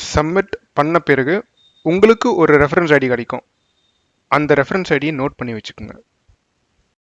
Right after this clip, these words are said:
இந்த ரெஃபரன்ஸ் நம்பர் வச்சு உங்களோட அப்ளிகேஷன் ஸ்டேட்டஸ் நீங்க வந்து ட்ராக் பண்ணிக்கலாம். இந்த ஃபார்ம்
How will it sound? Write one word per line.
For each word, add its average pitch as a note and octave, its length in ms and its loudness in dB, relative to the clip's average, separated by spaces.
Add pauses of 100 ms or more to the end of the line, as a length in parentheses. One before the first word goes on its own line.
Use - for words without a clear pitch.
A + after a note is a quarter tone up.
(800)
இந்த F#3+ 180 2 (100)
ரெஃபரன்ஸ் F3+ 420 -6
நம்பர் C3 280 -6
வச்சு - 240 -10 (300)
உங்களோட C#3+ 260 -2 (100)
அப்ளிகேஷன் F#3 540 -12
ஸ்டேட்டஸ் C#3 440 -12
நீங்க B2 180 -10
வந்து D3 120 -16 (100)
ட்ராக் B2+ 260 -8
பண்ணிக்கலாம். G#2 400 -20 (2000)
இந்த D#3 240 0
ஃபார்ம் F3+ 300 2